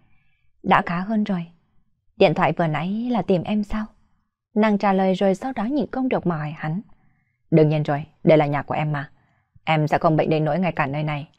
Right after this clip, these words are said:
là nhà của mình cũng không nhận ra chứ?" Hắn ngạc nhiên cười nhẹ. "Em hình như nghe được tiếng trả lời điện thoại của anh." Nàng nhìn hắn. "Ừ, anh đã nhận cuộc điện thoại vừa nãy." Hắn gật đầu, rồi sau đó ngữ khí có một chút nghi vấn.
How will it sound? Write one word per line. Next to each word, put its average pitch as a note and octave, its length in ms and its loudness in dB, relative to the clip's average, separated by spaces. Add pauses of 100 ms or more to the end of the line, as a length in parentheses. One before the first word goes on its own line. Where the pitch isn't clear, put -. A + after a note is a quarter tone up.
là D#3+ 120 2
nhà D3 160 0
của D3 120 -4
mình D3 240 -2
cũng D3+ 120 0
không E3 180 0
nhận D#3+ 160 -2
ra D#3 180 -4
chứ?" F#3 140 -8 (600)
Hắn E3+ 380 -2
ngạc G3+ 180 -2
nhiên E3+ 260 0
cười E3+ 140 -2
nhẹ. D3 240 -8 (840)
"Em F#3 200 4
hình E3+ 160 2
như F3+ 160 0
nghe F#3 120 0
được F3 200 -2
tiếng F3+ 200 -2
trả B3+ 120 -4
lời F3 180 0
điện D#3+ 160 0
thoại E3+ 140 -4
của - 140 -6
anh." G3 220 -4 (640)
Nàng G#3+ 220 4
nhìn G#3 140 2
hắn. G3 300 -2 (760)
"Ừ, D3+ 200 0 (680)
anh D#3+ 120 2
đã D3 60 2
nhận E3+ 160 0
cuộc - 180 0
điện D3+ 160 -2
thoại - 200 -6
vừa D#3 100 0
nãy." C3+ 260 -6 (760)
Hắn D#3+ 440 0
gật F#3+ 220 -2
đầu, D#3 240 -2 (300)
rồi D3+ 340 6
sau D#3+ 160 -2
đó E3 160 2
ngữ F#3 200 0
khí F3 140 4
có A#3 140 -4
một G#3+ 200 -2
chút C4 160 -6
nghi A3+ 160 0
vấn. F#3+ 320 -4